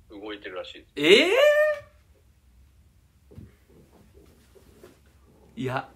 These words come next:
Speaker 1: <laughs>
Speaker 2: あ、エーアイってそういうこと得意だもん。
Speaker 1: だから、結局、エーアイと戦ってるんですよ。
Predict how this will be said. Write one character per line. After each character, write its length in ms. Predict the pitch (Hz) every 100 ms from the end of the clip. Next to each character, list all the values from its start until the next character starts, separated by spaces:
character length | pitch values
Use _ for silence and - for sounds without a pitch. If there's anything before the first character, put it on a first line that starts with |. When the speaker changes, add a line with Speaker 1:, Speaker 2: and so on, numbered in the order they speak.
| _
Speaker 1:
<laughs> 600 | - - 165 - 131 -
Speaker 2:
あ、 180 | - - -
エ 60 | 170
ー 140 | 240
ア 40 | 269
イ 40 |
っ 20 | 269
て 80 |
そ 160 | 185 233
う 40 |
い 40 | 269
う 20 |
こ 100 | 269
と 100 | -
得 260 | 196 175 180
意 40 |
だ 80 | 135
も 60 |
ん。 80 | - - _ _ _ _ _ _ _ _ _ _ _
Speaker 1:
だ 80 | 120
か 120 | 113
ら、 100 | - 101 92 78 -
結 220 | - - -
局、 460 | 135 156 143 - _ _
エ 180 | 151 170
ー 40 |
ア 40 | 160
イ 60 |
と 80 | -
戦 180 | - -
っ 180 | - -
て 80 | -
る 120 | -
ん 40 |
で 60 | _
す 80 |
よ。 60 | _